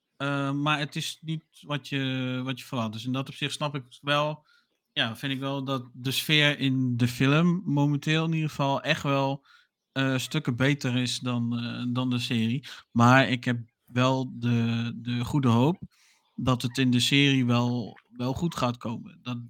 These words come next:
dat denk ik wel. Het is alleen even een kwestie van tijd. En Amazon moet gewoon zoeken. En, ja,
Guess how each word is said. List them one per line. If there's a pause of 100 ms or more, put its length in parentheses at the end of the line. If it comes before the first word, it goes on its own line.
(120)
dat
denk
ik
wel.
Het
is
alleen
even
een
kwestie
van
tijd.
En
Amazon
moet
gewoon
zoeken.
En, (480)
ja,